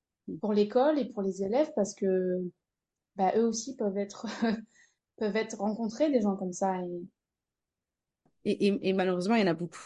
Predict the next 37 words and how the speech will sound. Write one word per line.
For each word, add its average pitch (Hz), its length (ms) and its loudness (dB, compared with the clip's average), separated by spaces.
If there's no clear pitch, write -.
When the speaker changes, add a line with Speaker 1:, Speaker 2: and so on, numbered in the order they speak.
Speaker 1:
au 196 80 0
sein 190 300 -4
de 196 40 0
nos 185 380 2
écoles, 190 400 2
comme 185 200 0
il 180 40 2
y 185 40 2
a 190 60 4
d'excellentes 196 680 0
enseignantes 196 500 -2
qui - 120 -6
peuvent 185 220 4
être 190 280 2
justement 190 460 -2
brimées 202 1120 6
et 170 60 0
qui - 160 -8
peuvent 185 220 4
être, 190 280 4
euh, 170 360 4
Speaker 2:
Mm. - 40 -12
Speaker 1:
à 185 100 6
force 226 280 2
de 185 160 2
pression, 247 500 0
ne 202 100 4
plus 202 220 -2
être 220 400 4
elles-mêmes, 208 340 6
en 180 80 4
fait. - 300 -8
Ne 180 80 -8
plus - 200 -6
Speaker 2:
Bien 208 80 -2
sûr. 196 120 0
Speaker 1:
enseigner 202 220 0